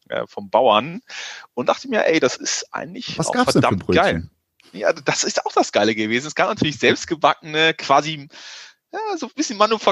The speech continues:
Speaker 1: Manufaktur-Style-Brötchen, äh, ohne jetzt zu viel, äh, zu, zu wollen, aber das war schon was Besonderes, ja, das war schon toll.
Speaker 2: <laughs>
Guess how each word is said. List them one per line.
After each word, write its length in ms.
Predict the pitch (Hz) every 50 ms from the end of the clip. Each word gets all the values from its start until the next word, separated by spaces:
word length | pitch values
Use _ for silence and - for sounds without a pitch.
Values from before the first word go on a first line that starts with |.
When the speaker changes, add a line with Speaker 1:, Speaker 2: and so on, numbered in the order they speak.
| - - - - 220 220
Speaker 1:
Manufaktur-Style-Brötchen, 1000 | - - - - 90 95 101 101 95 95 104 104 104 - - - 165 233 226 208 - _
äh, 320 | - 127 127 127 123 123
ohne 180 | 123 123 123 120
jetzt 240 | 117 117 - - -
zu 100 | 131 131
viel, 280 | - - 208 220 233 180
äh, 460 | 156 160 156 156 160 170 180 202 202 - _ _ _
zu, 320 | - - - - 185 190 202 -
zu 220 | - - 214 180 277
wollen, 260 | - 330 392 403 392
aber 140 | - - - -
das 120 | 427 - -
war 80 | 523
schon 180 | - - - 554 605 554 554 571 587 _
was 120 | - -
Besonderes, 500 | - - 311 226 185 165 151 120 107 -
ja, 140 | - 143 185
das 160 | 214 202 -
war 160 | 208 202 - -
schon 200 | - 165 151 -
toll. 240 | - - - - -
Speaker 2:
<laughs> 60 | 127